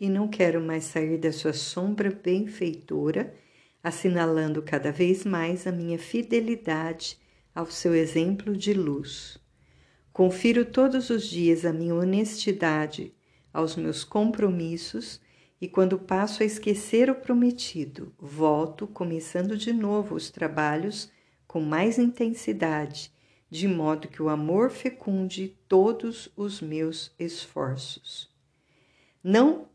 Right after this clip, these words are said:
estendamos os braços ao engano, o que os faz sofrer. Se já estamos acolhidos na doutrina dos Espíritos,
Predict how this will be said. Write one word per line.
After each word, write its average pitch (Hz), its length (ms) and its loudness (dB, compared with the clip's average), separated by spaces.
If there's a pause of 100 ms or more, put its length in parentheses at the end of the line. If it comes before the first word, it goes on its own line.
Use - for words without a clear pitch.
estendamos 196 1040 2
os 160 220 -2
braços 170 760 -4
ao 175 220 0
engano, 165 760 2 (460)
o 160 160 -4
que 160 240 2
os 156 240 0
faz 147 280 -2
sofrer. - 760 -8 (720)
Se - 160 -4
já 190 180 6
estamos 240 440 4
acolhidos 202 880 2
na 160 240 -4
doutrina 175 580 -2
dos 160 280 -2
Espíritos, 160 920 -4